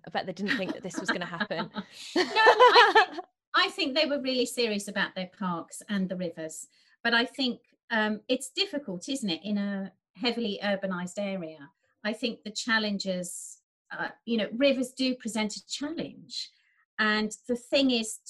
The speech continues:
Speaker 2: to change that thinking and turn it into an opportunity. And I, I'm sure developers are thinking about all kinds of things like flood risk, and there's al-, also the cost, you know, um, it, it takes something out of concrete and make sure it's flood safe and looks natural. I,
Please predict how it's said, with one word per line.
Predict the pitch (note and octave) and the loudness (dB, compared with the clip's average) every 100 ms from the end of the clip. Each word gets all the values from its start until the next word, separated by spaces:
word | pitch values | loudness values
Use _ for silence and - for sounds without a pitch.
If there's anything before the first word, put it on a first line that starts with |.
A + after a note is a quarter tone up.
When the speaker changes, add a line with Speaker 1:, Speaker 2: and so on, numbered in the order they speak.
| - | -4
Speaker 2:
to | B3 | -4
change | - C#4 C4+ B3 | -2 0 2 2
that | G#3 - - | 0 -2 -4
thinking | F#3+ E3+ F3 D#3+ - | -6 -6 -8 -10 -6
and | G3+ F#3+ | -6 -4
turn | - G3+ | -4 -2
it | F#3+ | -2
into | G3+ F#3+ G3 | -6 -6 -6
an | |
opportunity. | F#3 - - A3+ G#3+ - - - - _ _ - | -8 -10 -8 -6 -6 -8 -12 -14 -18 _ _ -4
And | G#3+ | 0
I, | G#3+ - | 0 -2
I'm | G#3 G3 | -2 -2
sure | - B3+ A3 | 0 2 0
developers | G#3+ A3 A3 G3+ F#3 | 2 2 2 -2 -6
are | G3 _ | -10 _
thinking | A3 - A3 | -20 -14 -6
about | G3+ F#3+ | -2 -2
all | G#3 | -2
kinds | G3+ G3 F#3 | -4 -6 -6
of | F3+ | -8
things | F#3+ F3+ | -10 -8
like | E3+ - _ | -8 -10 _
flood | A#3 A#3 | -4 -4
risk, | A3 G#3 G3+ - | -4 -4 -6 -6
and | F3 E3+ E3 _ _ _ - | -6 -6 -8 _ _ _ -4
there's | B3 | 0
al-, | C#4+ - | 0 0
also | B3 - E3 | -2 -2 -10
the | F#3 - - | -14 -12 -8
cost, | C#4 - - - | -8 -8 -14 -8
you | G#3 | -4
know, | F3+ | -2
um, | G3+ F#3+ | -4 -6
it, | F#3 | -12
it | - F3+ - | -14 -18 -10
takes | - A3 - | -6 -6 -6
something | F3+ F#3 | -8 -8
out | E3+ F3+ | -10 -16
of | - | -16
concrete | - A#3 A3+ G#3 G3 | -10 -8 -6 -8 -8
and | F#3 | -8
make | F3+ D#3+ | -8 -8
sure | - F3 | -10 -12
it's | - - - | -12 -14 -2
flood | A3 G3+ | -2 -2
safe | - F#3 F3+ F3 - | -6 -4 -4 -4 -8
and | D#3 D#3 - _ _ _ _ _ - | -10 -10 -14 _ _ _ _ _ -6
looks | A3 - | -6 -2
natural. | G#3+ F#3+ - - | -2 -2 -4 -2
I, | F#3+ | 0